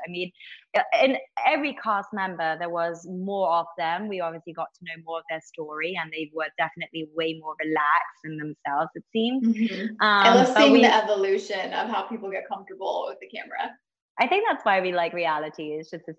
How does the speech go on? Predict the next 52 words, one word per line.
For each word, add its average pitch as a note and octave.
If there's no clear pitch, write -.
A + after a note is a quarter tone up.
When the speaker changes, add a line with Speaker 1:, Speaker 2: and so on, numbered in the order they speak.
Speaker 1:
see, E3
like, D3
how D3+
people D#3+
Speaker 2:
Mm-hmm. -
Speaker 1:
are, D3
and D#3+
then D3+
as D3+
they D3
evolve, D3
it's -
just D#3
really D3+
great -
to D#3
see D3
their D3
story. D3
Speaker 2:
Yeah. F#3
Speaker 1:
Um, G3
he G#3
had G3
a G3+
little G3+
moment F#3
with E3
Heather E3+
in D#3+
his D#3+
amazing D4
condo, A#3
can A#3
we G#3+
just G#3+
say? A3
Speaker 2:
That C#4+
is D#4
pretty. C4
Those, C4+
um, A3
marble, B3
or B3
not B3
marble, G3+
but G#3+
the G#3
checker B3+
black G#3
and G#3+
white G3
floors G#3+